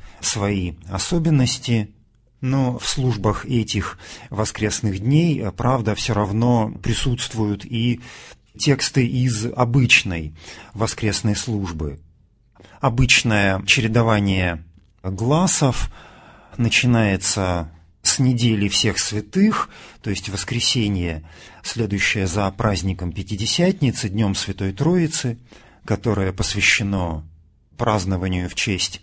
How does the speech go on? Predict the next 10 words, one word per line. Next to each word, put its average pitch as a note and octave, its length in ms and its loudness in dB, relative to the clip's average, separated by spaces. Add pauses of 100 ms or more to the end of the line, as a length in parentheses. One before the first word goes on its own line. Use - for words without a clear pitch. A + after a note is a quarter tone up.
(360)
всех - 280 -2
святых. F3+ 720 0 (240)
Слово G#2+ 340 2
«неделя» G#2+ 520 2
в F#2+ 100 -8
переводе G2 400 0
с - 60 -4
церковнославянского F#2 1120 -4
значит F2+ 460 -6 (420)
воскресенье, D3+ 1000 0